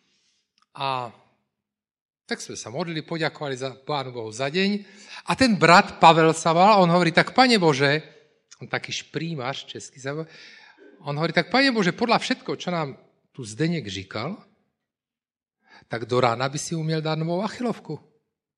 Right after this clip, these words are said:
A on by mal odejít po svých." Tak ja vám poviem jednu vec, že to, to sú pocity, ktoré oni sa v podstate nedajú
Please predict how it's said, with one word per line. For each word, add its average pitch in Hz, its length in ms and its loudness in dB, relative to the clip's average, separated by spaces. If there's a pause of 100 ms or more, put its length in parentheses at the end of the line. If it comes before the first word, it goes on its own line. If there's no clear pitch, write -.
(300)
A - 80 -14
on 127 240 -4
by 127 100 -8
mal 123 300 -6
odejít 123 320 -8
po - 80 -8
svých." - 480 -16 (2250)
Tak 120 80 -10
ja 113 160 -10
vám 107 160 -16
poviem 113 320 -10
jednu 107 160 -18
vec, 113 220 -14 (1040)
že 117 400 -8 (1300)
to, 135 400 -10 (960)
to - 80 -10
sú - 160 -12
pocity, 156 400 -10
ktoré 156 320 -6 (160)
oni 156 160 -6
sa 165 160 -10
v - 160 -14
podstate - 320 -10
nedajú 143 240 -6